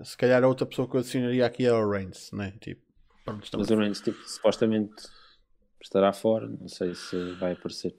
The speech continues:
Speaker 1: É, pode ap-, é, tipo, a malta pode aparecer, eh,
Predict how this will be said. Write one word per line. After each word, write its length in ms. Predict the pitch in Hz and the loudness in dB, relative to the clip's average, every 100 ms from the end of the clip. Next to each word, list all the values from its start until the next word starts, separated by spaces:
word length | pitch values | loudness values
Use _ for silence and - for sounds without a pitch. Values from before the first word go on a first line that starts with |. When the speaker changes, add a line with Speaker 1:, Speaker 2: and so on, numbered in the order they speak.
| - | -4
Speaker 1:
É, 240 | 415 381 | 2 2
pode 300 | - 131 127 | 6 8 8
ap-, 180 | 135 - | 2 4
é, 380 | 139 123 104 101 | 6 6 2 -6
tipo, 260 | 98 110 107 | -10 -6 -2
a 40 | |
malta 260 | 107 107 120 | -2 0 0
pode 200 | 117 120 | 2 2
aparecer, 420 | 131 - 139 147 | 2 4 6 8
eh, 380 | 165 175 170 | 8 8 4